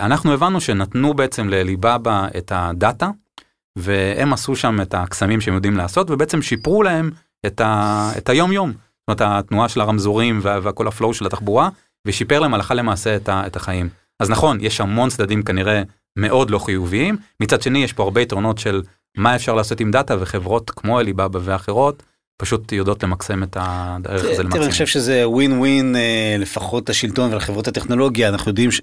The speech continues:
Speaker 2: קודם כל, ג'ק מה הוא חבר המפלגה הקומוניסטית, לא רק הוא.
Speaker 1: כן.
Speaker 2: אה, רוב ראשי ה-, בעלי החברות הגדולות, המפלצות הסיניות, והם עובדים בשיתוף פעולה מצוין. הם מייצר-, בעצם הממשלה מייצ-, מאפשרת להם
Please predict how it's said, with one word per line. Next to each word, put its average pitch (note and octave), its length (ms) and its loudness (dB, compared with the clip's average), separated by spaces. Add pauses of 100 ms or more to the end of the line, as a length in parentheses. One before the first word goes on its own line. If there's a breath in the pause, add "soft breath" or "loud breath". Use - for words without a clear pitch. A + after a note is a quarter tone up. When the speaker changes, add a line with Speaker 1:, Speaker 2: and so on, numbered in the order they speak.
(140)
Speaker 2:
קודם D#3+ 140 2
כל, D3+ 120 0
ג'ק A#2 220 0
מה A#2 80 2
הוא A2+ 160 2
חבר G#2+ 260 2
המפלגה G2 340 -2
הקומוניסטית, G#2+ 680 0
לא A2 180 0
רק G#2+ 160 0
הוא. D#3+ 240 4 (460 loud breath)
Speaker 1:
כן. F#2 120 -2
Speaker 2:
אה, G2 360 4
רוב C#3 220 4
ראשי D3+ 240 2
ה-, A2+ 240 2 (360)
בעלי G#2 360 4
החברות A2+ 440 0
הגדולות, A2 680 2
המפלצות G2 1120 -2
הסיניות, D#3+ 560 2 (540 loud breath)
והם A2 120 2
עובדים A2 260 2
בשיתוף F3 400 0
פעולה G3 220 4
מצוין. F#3 540 2
הם G#2+ 100 4
מייצר-, G#2+ 400 0
בעצם D3 280 2
הממשלה B2+ 1040 2 (1160)
מייצ-, D3 460 2
מאפשרת D#3+ 600 2
להם F2+ 240 2